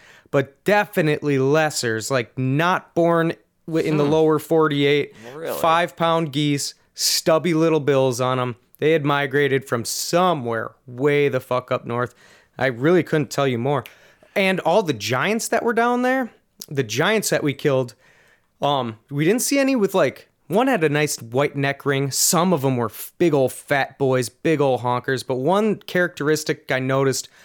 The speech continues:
Speaker 1: on a lot of them was they had that very pale brown complexion, v-, on, like, especially on its wing culverts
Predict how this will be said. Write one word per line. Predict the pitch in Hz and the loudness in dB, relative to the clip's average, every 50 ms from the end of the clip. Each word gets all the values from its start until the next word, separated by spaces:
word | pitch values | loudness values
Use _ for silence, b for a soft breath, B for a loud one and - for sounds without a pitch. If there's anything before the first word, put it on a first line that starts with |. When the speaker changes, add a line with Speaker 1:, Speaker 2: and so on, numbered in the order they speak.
| b b b b | b b b b
Speaker 1:
on | b - 139 131 | b -4 -2 -2
a | 120 113 | -2 -2
lot | 110 107 113 117 120 120 120 120 135 123 | -4 -6 -4 -2 0 0 2 2 0 -2
of | 120 107 101 | -4 -6 -6
them | 104 113 107 104 104 101 b b b b b b | -6 -4 -4 -4 -6 -10 b b b b b b
was | - 139 135 113 | -2 -2 -2 0
they | 120 135 131 | 0 -2 -2
had | 127 131 131 127 107 | -2 -2 -4 -4 -2
that | 120 120 117 113 | -4 -6 -6 -6
very | 113 120 113 107 110 113 123 127 170 165 170 175 180 180 185 185 185 185 185 175 165 147 131 123 120 - _ _ _ - | -12 -16 -16 -16 -16 -10 -4 -2 0 2 2 2 2 2 2 2 2 2 2 2 2 0 0 -2 -4 -6 _ _ _ -18
pale | - - - 156 151 156 160 156 156 160 | -12 -4 -2 2 2 4 4 2 2 0
brown | 156 139 120 131 127 135 139 139 147 151 147 | 0 0 0 0 0 2 2 0 0 -2 -2
complexion, | - - 131 123 113 - 127 131 135 - - - 175 175 180 180 175 b b b b b b b b | -4 -6 -8 -6 -4 -2 -2 -2 -2 -2 -4 -4 -2 -2 -4 -4 -8 b b b b b b b b
v-, | - 135 - - | -16 -14 -10 -6
on, | 139 139 139 - | -4 -4 -2 -2
like, | - 135 127 - | -2 -2 -2 -2
especially | - 147 - - 175 170 - - 180 | -4 -6 -4 -2 -2 -2 -2 0 0
on | 165 151 139 | 0 0 0
its | 127 127 - - | -2 -2 -4 -4
wing | 120 117 139 143 156 160 | -2 0 0 0 0 -2
culverts | - 165 165 165 151 151 170 170 165 165 - - | -2 -2 -2 -2 0 0 0 0 -2 -2 -6 -10